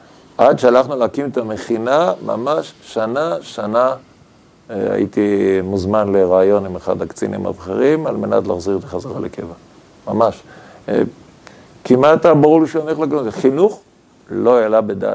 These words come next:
לא העליתי בדעתי על עד הכיוון הזה בכלל. לא שלא, אפילו, אני, זה לא שזה עלה וירדתי או התלבטתי.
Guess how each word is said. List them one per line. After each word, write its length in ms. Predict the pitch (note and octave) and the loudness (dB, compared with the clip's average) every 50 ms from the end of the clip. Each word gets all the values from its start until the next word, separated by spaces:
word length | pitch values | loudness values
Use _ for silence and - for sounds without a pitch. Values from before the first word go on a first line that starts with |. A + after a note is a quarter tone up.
| - - | -6 -6
לא 120 | G#2 G#2+ | -2 0
העליתי 340 | A2+ A2+ G#2 G#2 G#2+ - A2 | 0 2 2 0 -2 -2 -4
בדעתי 680 | G2+ G2+ F#2 F2+ F#2+ F#2 F2 - _ - C#3 D3 E3 F3 | -6 -6 -6 -6 -6 -6 -8 -10 _ 0 2 4 4 4
על 120 | E3 E3 | 2 0
עד 120 | E3+ E3 F3 | -2 -4 -4
הכיוון 380 | D#3 - E3+ D#3 D#3+ E3 D#3+ | -8 -6 -6 -6 -6 -6 -8
הזה 240 | E3+ E3 D#3+ F3+ F3 | -8 -8 -8 -8 -8
בכלל. 500 | E3 D3+ - - - E3 F3+ G3+ D#3+ G#2+ - _ - - - - - - | -8 -10 -12 -10 -4 0 2 2 0 0 -4 _ -20 -20 -20 -18 -8 -4
לא 80 | - E3 | -2 -2
שלא, 300 | D3+ - F#3 F#3 F#3+ F#3 - _ - - _ _ _ _ _ _ _ _ _ _ _ - | 2 4 4 4 4 2 -2 _ -20 -20 _ _ _ _ _ _ _ _ _ _ _ -10
אפילו, 480 | B2 - D#3 A#2+ D#3+ E3+ F3+ G3 F3+ - D#3+ D#3 - D#3 | -6 -4 -2 2 4 4 4 4 2 0 -2 -2 -2 -2
אני, 160 | D#3+ E3+ E3+ D3+ - | -4 -4 -6 -6 -6
זה 140 | C#3 - D3+ | -4 -2 0
לא 140 | E3 G3+ | 0 0
שזה 300 | F#3 E3+ F3+ D#3+ F#3+ - | 0 -2 0 2 2 2
עלה 260 | D3+ C#3+ D3+ E3 E3 D#3 C#3 | 2 2 4 4 4 4 4
וירדתי 440 | D3 D3 C3+ C3 D3 D#3 B2 D3 C#3 | 4 4 4 4 4 2 2 0 -2
או 40 | |
התלבטתי. 600 | B2+ A2+ B2+ B2+ A#2+ G#2 A#2 A2 G#2 - - G2+ | -2 -2 -2 -4 -4 -4 -4 -6 -6 -8 -12 -16